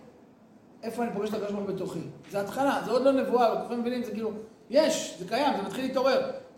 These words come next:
אז אין לנו הרב הנזיר, אבל יש לנו ילדים שכבר רוצים לדבר עם הקדוש ברוך הוא, רוצים להרגיש אותו.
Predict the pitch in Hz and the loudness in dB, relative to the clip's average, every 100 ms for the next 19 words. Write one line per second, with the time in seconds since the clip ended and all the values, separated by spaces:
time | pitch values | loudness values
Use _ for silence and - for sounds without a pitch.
0 | - - _ - 175 240 269 247 220 220 | -20 -20 _ -10 -4 0 2 4 2 2
1 | 202 175 240 233 220 240 240 240 269 294 | 2 2 0 0 -2 0 2 2 2 0
2 | 254 226 247 233 - - - - - 180 | 0 0 -2 -2 -6 -14 -20 -20 -18 -8
3 | 196 247 240 247 247 220 233 233 220 190 | -4 0 2 4 2 2 0 0 0 -4
4 | - - - - - 220 208 214 226 214 | -6 -12 -18 -20 -12 -4 -2 -2 -2 -2